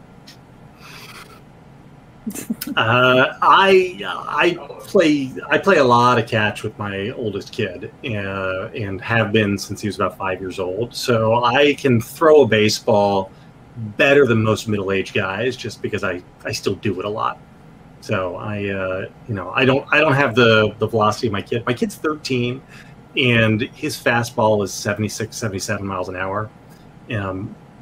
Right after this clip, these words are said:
Speaker 2: which is insane and terrifying. When we go out to play catch now, if it starts getting, like, dusk, I have to stop us, because if the light isn't perfect and I miss it, he's gonna break my face with the, with the ball.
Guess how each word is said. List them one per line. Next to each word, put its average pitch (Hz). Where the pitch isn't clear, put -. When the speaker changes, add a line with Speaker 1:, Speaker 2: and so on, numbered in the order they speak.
Speaker 2:
which 113
is 104
insane 120
and 113
terrifying. 139
When 113
we 131
go 127
out 117
to -
play 120
catch 110
now, 117
if 127
it 117
starts 117
getting, 113
like, 98
dusk, -
I 139
have 147
to 107
stop 107
us, 135
because 101
if 82
the 127
light 120
isn't 104
perfect 104
and 95
I 98
miss 143
it, 101
he's 98
gonna 104
break 101
my 87
face 98
with 107
the, 123
with 117
the -
ball. 104